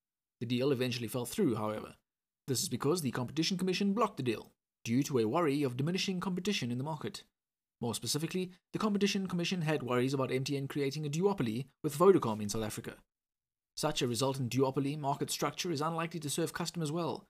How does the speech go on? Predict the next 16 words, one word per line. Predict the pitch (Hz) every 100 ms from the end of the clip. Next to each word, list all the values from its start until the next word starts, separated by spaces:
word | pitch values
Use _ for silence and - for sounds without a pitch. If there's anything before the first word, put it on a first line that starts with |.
| _ _ -
particularly | 131 156 175 160 135
when | 127 117
considering | 113 208 170 120 156
it | 131
is | 117
the | 117
smaller | - 175 170 123
mobile | 123 127 123
operators | 131 151 156 175
that | 139 123
lower | 180
prices | 180 143 135 131 147
before | 160 185
the | 190
larger | 180 165 143
operators, | - 190 139 110 135